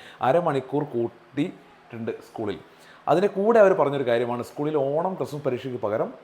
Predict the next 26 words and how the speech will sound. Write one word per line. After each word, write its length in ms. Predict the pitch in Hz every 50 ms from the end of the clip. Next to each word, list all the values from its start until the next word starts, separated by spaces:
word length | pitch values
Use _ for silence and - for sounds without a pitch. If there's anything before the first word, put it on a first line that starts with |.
| - _ _ _ _ _ _
എന്ത് 240 | - 123 123 127 147
മതി, 380 | 156 131 104 98 123 139 127 113 - - - - - - - - - - - _ _ _ _ _ -
രണ്ട് 280 | 151 160 190 208 220 -
പരീക്ഷകൾ 460 | 160 127 117 113 - - 113 123 156 151 - - -
മതി 300 | 113 104 95 101 95 - - _ -
എന്നൊരു 300 | 110 117 117 120 147 175
കാര്യം 180 | 180 175 175 185
അവർ 80 | 185 185 185
പറഞ്ഞിരുന്നു. 380 | 170 160 143 127 120 123 123 - -
എന്നാൽ 520 | 147 156 160 156 147 139 139 151 190 226 202
ഇതിൽ 180 | 147 147 143
നിങ്ങൾ 160 | 143 139 143 139
മനസ്സിലാക്കേണ്ടത് 580 | 135 135 139 - - 190 170 139 160 165 165
ഇങ്ങനെ 180 | 165 180 180 156 185
ശുപാർശ 300 | 185 185 202 220 196 -
വന്നിട്ടുണ്ട് 460 | 214 180 175 180 190 185 180 180 185
എന്നുള്ളത്, 400 | 175 170 170 165 165 165 165 165 165 - - - - - - - - - - - -
ആ, 100 | 123 120
യാഥാർത്ഥ്യമാണ്. 640 | 117 120 120 127 139 147 143 160 151 143 143 160 185
ഇത് 140 | 160 160 160
ഗവൺമെന്റ് 500 | 160 160 156 151 156 160 160 160 151 160
ഇതിനെക്കുറിച്ച് 520 | 165 143 139 147 147 151 151 131 - 135
ചർച്ചകളൊക്കെ 440 | 135 120 120 - 156 151 147 147 160
നടന്നിട്ടുണ്ടാവാം. 760 | 139 123 123 135 143 143 135 123 120 120 127 127 139 165 - -
ഏതായാലും 360 | 160 170 175 170 170 185 180 - 160 170
നിലവിൽ 520 | 180 196 202 202 214 226 226 240 262 285